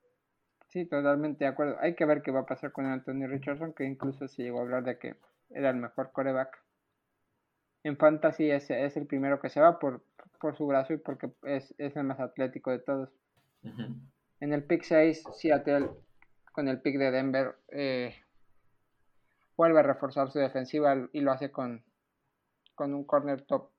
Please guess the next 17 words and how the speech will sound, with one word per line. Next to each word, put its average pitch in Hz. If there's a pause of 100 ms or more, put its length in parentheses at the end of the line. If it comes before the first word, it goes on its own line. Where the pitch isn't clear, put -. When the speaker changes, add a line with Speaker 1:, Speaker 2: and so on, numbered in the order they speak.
(320)
Speaker 1:
top 143
dos, 151 (800)
porque 147
estaba 139
entre 135
él 131
y, 127
y 139
Cristian 139
González. 143
Finalmente 135 (1080)
eh, 120
los 143
Seattle 139
Seahawks -
se 147
hacen 127